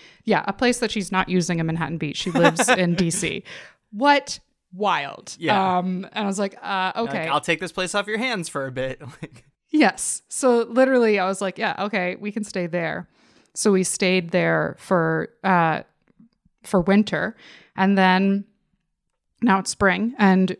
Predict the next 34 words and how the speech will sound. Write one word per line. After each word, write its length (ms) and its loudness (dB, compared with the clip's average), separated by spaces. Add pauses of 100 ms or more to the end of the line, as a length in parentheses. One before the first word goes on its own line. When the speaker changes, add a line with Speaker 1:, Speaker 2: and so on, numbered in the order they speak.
Speaker 1:
we 280 2
were, 440 0
as, 360 0 (520)
as 200 2
we 80 2
were 60 2
staying 540 0 (100)
in 140 0
Manhattan 300 2
Beach 220 -2
for 120 -4
winter, 300 2
we 80 0
were 80 2
like, 260 -2 (160)
"California 600 2
is 260 -4 (520)
awesome. 640 -2 (220)
We 120 2
actually 280 4
have 220 4 (160)
Speaker 2:
<laughs> 100 -10
Speaker 1:
a 100 2
lot 420 2
of 80 -6
friends 420 -2
here." 340 -4 (400)
Um, 520 0
I, 160 0
we, 180 4
like, 220 0
both 220 2
have, 180 0
like, 240 -4